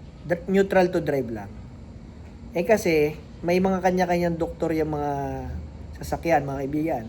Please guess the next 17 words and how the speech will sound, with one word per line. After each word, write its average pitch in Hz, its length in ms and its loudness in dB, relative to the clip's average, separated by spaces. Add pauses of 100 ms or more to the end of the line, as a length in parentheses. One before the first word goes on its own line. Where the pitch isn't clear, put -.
(680)
Parang 147 240 0
sa 160 80 2
doktor 160 400 0
ng 156 160 -2
tao 147 240 4
din 143 240 -6
yan. 110 160 -10
May 151 160 -4
doktor 180 480 2
sa 185 160 2
automatic 175 560 2
transmission, 175 640 0 (640)
may 143 160 -4
doktor 151 400 -2
sa 147 160 -2
E 151 160 -2
C 220 400 -2